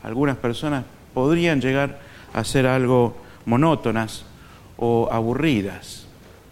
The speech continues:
Sin embargo, cada martes, eh, aparece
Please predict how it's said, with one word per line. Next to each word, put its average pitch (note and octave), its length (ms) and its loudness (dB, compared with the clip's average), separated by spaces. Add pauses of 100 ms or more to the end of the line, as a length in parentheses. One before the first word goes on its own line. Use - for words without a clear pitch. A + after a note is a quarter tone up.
(1200)
Sin C#3 220 -2
embargo, D#3 680 2 (1080)
cada E3+ 220 2
martes, D#3 720 -2 (1600)
eh, A#2 440 -2 (100)
aparece C3+ 840 0